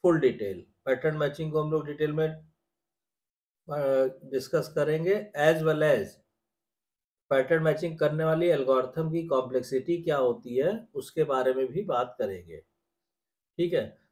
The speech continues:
अब हम लोग इस, आज के chapter पे आते हैं कि string processing मतलब ये हो गया कि देखिए, computer terminology usually uses the term string for a sequence of characters rather than term word।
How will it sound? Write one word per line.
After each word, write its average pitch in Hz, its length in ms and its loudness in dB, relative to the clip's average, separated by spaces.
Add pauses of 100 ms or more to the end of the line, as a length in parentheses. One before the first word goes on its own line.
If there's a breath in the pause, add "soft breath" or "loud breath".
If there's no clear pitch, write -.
(120)
अब 160 120 4
हम 156 180 2
लोग 160 160 0
इस, - 180 -8 (480)
आज 151 220 0
के 160 100 -4
chapter 160 320 -2
पे 160 120 -2
आते 143 280 -2
हैं 180 100 -2
कि 156 100 -2
string 165 320 -8
processing 143 380 -6
मतलब 127 280 -2
ये 123 100 0
हो 117 140 0
गया 143 240 -4
कि 165 100 -6
देखिए, 156 280 -4
computer 139 580 -2
terminology 131 680 -2 (720)
usually 139 540 -4 (120)
uses 151 340 -2
the 160 140 0 (100)
term 151 240 -2 (140)
string 175 440 -6 (460)
for 143 160 2
a 160 80 4
sequence 160 520 -4
of 170 200 2
characters 127 640 0 (340)
rather 131 300 2 (100)
than 165 200 0 (120)
term 160 200 0 (140)
word। 120 260 2